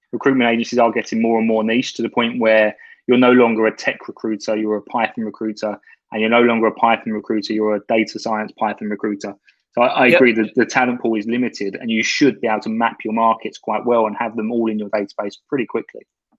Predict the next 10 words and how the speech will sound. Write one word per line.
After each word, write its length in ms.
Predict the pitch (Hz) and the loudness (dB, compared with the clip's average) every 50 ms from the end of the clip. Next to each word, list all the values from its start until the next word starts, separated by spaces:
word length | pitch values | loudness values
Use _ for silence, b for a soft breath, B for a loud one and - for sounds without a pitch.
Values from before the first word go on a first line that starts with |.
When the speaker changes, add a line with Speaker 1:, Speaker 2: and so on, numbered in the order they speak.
| _ _ _ _ _ _ | _ _ _ _ _ _
Speaker 2:
Absolutely, 540 | - 202 196 - - 208 185 175 165 143 135 | 0 0 0 0 0 0 0 0 -2 -2 0
and 100 | 135 156 | 2 2
that's 240 | 170 170 - - | 2 0 0 0
where 140 | 175 165 147 | 0 2 2
you 220 | 147 147 139 139 135 | 2 2 0 -2 -2
develop, 520 | 131 131 120 135 139 131 - - - _ b b b b b b b b b | -4 -4 -2 0 0 0 -2 -4 -10 _ b b b b b b b b b
uh, 180 | - 147 135 131 131 | 2 2 2 2 2
trusted 460 | - - 165 156 151 - - 156 131 | 0 -2 -2 0 -2 -2 -4 -4 -2
insider 540 | 139 151 165 147 - - 135 120 120 117 117 | -2 -2 -2 -2 0 0 2 2 2 0 -2
status, 600 | - - - 110 101 107 110 - - - - | -6 -6 -6 -6 -8 -8 -12 -12 -14 -14 -16